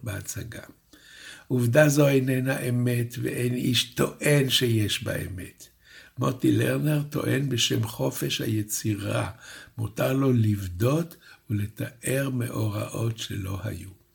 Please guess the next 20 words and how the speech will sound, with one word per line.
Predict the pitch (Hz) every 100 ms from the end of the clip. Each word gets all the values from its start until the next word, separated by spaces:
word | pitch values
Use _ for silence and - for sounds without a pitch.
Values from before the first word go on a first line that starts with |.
| - - - - -
בני | 110 147 156
משפחת | 143 113 - 123 - 113
סנש | - - 117 104 98 - - 107
ואחרים | 98 95 - 95 117 139 147 - - - -
עתרו | 110 - 131
לבג"ץ | 135 113 104 98 127 147
שיאסור | - 131 120 120 110 - - 151 156 165 156 - - -
על | 113 101
רשות | 101 - - 73 73 -
השידור | 120 - 104 104 123 156 156 - - -
להקרין | 110 104 113 - 101 104 127 127 139 -
את | 104 -
המחנה. | 104 - - - 95 - _ _ _ - - - -
הדילמה | 110 107 110 117 147 151 139
היא | 120 120 123
מה | 110 110 120 139 147
עדיף, | 113 104 117 101 - - - _ _ - - _
חופש | - - 135 147 147 113
הדיבור | 131 101 104 98 117 147 170 170 -
או | 131 123 143